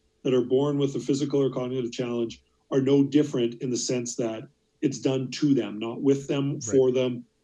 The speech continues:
Speaker 1: or as a gift to them.
Speaker 2: Right.
Speaker 1: And so we have to, we have to see them as the same thing,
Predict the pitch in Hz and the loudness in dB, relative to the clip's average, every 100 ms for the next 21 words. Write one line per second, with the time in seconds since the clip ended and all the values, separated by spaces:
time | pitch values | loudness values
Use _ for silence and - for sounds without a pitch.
0 | _ - 131 120 120 113 120 110 120 - | _ 0 2 2 0 -2 -2 0 -2 -2
1 | - 90 101 - 110 92 - 143 127 - | -8 -8 -12 -12 -10 -10 -8 -6 -6 -6
2 | 127 117 110 104 _ _ - 135 120 143 | -2 0 0 -2 _ _ -2 0 0 -4
3 | 139 151 156 131 170 170 147 156 143 131 | 0 0 2 0 0 -4 -4 -2 -2 -2
4 | 117 117 - 127 127 139 156 | -4 -4 -4 -4 -4 -4 -6